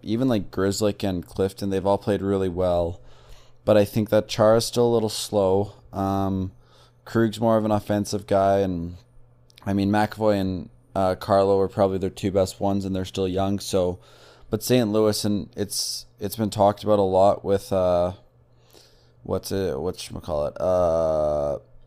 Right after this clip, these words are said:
with how big their D are and how difficult it was for San Jose in, um, in game six there to get through anything. So,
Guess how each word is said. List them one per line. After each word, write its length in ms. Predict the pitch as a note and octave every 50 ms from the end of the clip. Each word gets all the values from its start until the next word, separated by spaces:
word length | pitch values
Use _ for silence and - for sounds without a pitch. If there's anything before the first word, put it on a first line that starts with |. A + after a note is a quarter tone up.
| _ _ -
with 180 | G#2 A2 G2+
how 140 | A2 A2+ G#2
big 320 | G2+ - - F#2+ G2 F#2+ -
their 140 | G#2+ G2+
D 240 | F#2+ - F#2+ G2 G2+
are 300 | G2+ G#2+ A2+ A#2+ A#2 A2+ - -
and 200 | - F#2+ F#2 F#2+
how 200 | G2+ G2+ G2 G2+
difficult 500 | G2 - - - - - - G2+ G2 F#2+
it 60 | F#2+
was 180 | F2+ G2 F#2+ -
for 140 | - G2+
San 280 | F#2+ - - F#2 F#2+ F#2+
Jose 280 | F#2+ F2+ E2+ F2 F2+ F#2
in, 240 | F#2+ F#2+ F#2 F2+ - - - - - - - - - - - _ - -
um, 440 | G2 G2 F#2+ F#2+ F#2 F2+ F2 - - -
in 140 | G#2 G#2
game 280 | F#2 - G2+ G2+ G2+ G2
six 360 | - - - G2+ G2+ G2 -
there 200 | - G#2+ G#2 G2+
to 120 | G2+ - G2
get 160 | G2+ F#2 -
through 280 | - - G2+ G2+ G2+
anything. 400 | G2+ G#2 G#2 - - G#2+ G#2+ G#2
So, 420 | G2+ - - G#2 F#2+ F#2 F2+ F2+